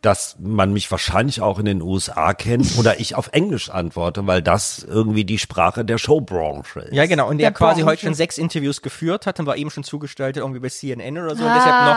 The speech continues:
Speaker 2: noch, das ist das achte Interview, was du heute machst.
Speaker 1: Und es hat
Speaker 3: Ist
Speaker 1: nat-
Speaker 3: es so?
Speaker 2: Na,
Speaker 3: <laughs>
Speaker 2: yes.
Speaker 3: Denkt er?
Speaker 2: Denkt er.
Speaker 3: Ja, ja, okay.
Speaker 1: Und es hat natürlich auch sowas
Speaker 2: Genau, das ist die Frage, die Kernfrage überhaupt. Macht es Peter mit Absicht oder aus Versehen?
Speaker 3: Ja.
Speaker 2: Und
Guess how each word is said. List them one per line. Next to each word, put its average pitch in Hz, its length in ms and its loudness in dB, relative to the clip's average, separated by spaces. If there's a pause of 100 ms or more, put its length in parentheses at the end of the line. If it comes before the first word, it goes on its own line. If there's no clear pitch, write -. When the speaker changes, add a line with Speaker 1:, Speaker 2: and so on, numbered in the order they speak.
(240)
Speaker 2:
noch, - 80 -20
das - 160 -4
ist 208 120 -4
das 196 100 -6
achte 202 260 -4
Interview, 147 360 -6
was 120 140 -8
du 123 100 -8
heute 113 240 -10
machst. 123 180 -6
Speaker 1:
Und 143 160 2
es 156 120 -2
hat 453 80 4
Speaker 3:
Ist 453 60 -4
Speaker 1:
nat- 143 120 2
Speaker 3:
es - 100 -8
so? 415 60 -16 (480)
Speaker 2:
Na, 165 160 0
Speaker 3:
<laughs> - 0 -
Speaker 2:
yes. 480 380 -8
Speaker 3:
Denkt 339 480 0 (100)
er? 208 280 2
Speaker 2:
Denkt 254 320 -6
er. 113 200 -14
Speaker 3:
Ja, 294 140 2 (100)
ja, 240 200 4
okay. 214 280 -6
Speaker 1:
Und 151 140 2
es 160 100 -2
hat 151 160 -4
natürlich 123 380 -8
auch 107 100 -6
sowas 107 160 -12
Speaker 2:
Genau, 226 160 4
das 190 160 2
ist 311 140 -8
die 262 60 -6
Frage, 226 360 2
die 196 80 -10
Kernfrage 190 640 -2
überhaupt. 156 440 -2 (200)
Macht 135 320 -2
es - 120 -18
Peter 131 360 -4
mit 110 180 -8 (100)
Absicht - 680 -2 (140)
oder 151 260 4
aus 135 180 2
Versehen? 127 460 2
Speaker 3:
Ja. 214 240 4
Speaker 2:
Und 131 160 -4